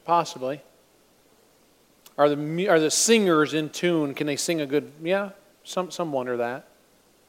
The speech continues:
Are they friendly? That probably even goes deeper.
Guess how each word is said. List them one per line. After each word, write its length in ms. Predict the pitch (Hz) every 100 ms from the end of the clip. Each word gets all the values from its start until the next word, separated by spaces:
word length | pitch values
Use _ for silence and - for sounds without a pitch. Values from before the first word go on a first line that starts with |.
| _ _ _ _
Are 100 | 170
they 120 | 185
friendly? 600 | 180 - 202 190 135 107 - _ _ _ _ _ _ _ _ _ _ _ _ _ _ _ _ _ -
That 220 | 156 165
probably 220 | - 170
even 220 | 151 143 143
goes 200 | 139 120
deeper. 460 | 151 151 - 113